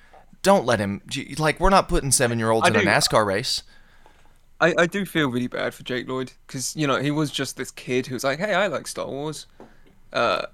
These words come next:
Speaker 2: yeah, sure, I'll be in this movie." <laughs> And then he got bullied into psychiatric help,
Speaker 1: Yeah,
Speaker 2: which is
Speaker 1: he's, he's got,
Speaker 2: just
Speaker 1: like,
Speaker 2: insane.
Speaker 1: clinically diagnosed schizophrenia now. And, like, I feel horrible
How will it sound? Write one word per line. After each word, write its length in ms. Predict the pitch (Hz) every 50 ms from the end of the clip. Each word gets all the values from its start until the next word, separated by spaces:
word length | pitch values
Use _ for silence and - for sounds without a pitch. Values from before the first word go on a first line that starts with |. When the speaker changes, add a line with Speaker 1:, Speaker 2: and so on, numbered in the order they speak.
| - - - - -
Speaker 2:
yeah, 220 | - 170 202 214 160
sure, 240 | 156 - 185 185 165
I'll 100 | 180 185
be 120 | 175 165
in 100 | 123 -
this 140 | 78 113 -
movie." 240 | 113 120 120 135 131
<laughs> 20 |
And 60 | 127
then 120 | - 143 -
he 100 | - 143
got 340 | 123 139 135 131 123 - - - - - - - - - -
bullied 480 | - 147 143 139 147 147 151 156 143 - -
into 440 | 123 131 127 123 117 135 123 113 113
psychiatric 840 | - - - 131 127 123 - 131 120 117 110 - - - 123 - -
help, 400 | - - 92 151 175 - - - - - - - - - -
Speaker 1:
Yeah, 200 | - 151 226 240
Speaker 2:
which 80 | - 123
is 40 | 151
Speaker 1:
he's, 320 | 175 180 175 - - - -
he's 220 | 143 147 165 151
got, 220 | - 175 190 196 -
Speaker 2:
just 80 | 131 147
Speaker 1:
like, 220 | 143 139 127 -
Speaker 2:
insane. 120 | - 123 143
Speaker 1:
clinically 520 | 151 151 147 143 160 151 - 147 143 127
diagnosed 600 | 104 110 110 120 120 107 110 110 120 120 - -
schizophrenia 640 | - 127 - - 104 - - 104 113 127 147 151 147
now. 340 | 139 139 143 151 156 156 - - - - - - - - - - - - -
And, 80 | - 123
like, 120 | 131 131 127
I 100 | 117 120
feel 360 | - - - 131 139 143 127
horrible 760 | - - - 107 110 110 113 117 117 - 147 147 151 151 -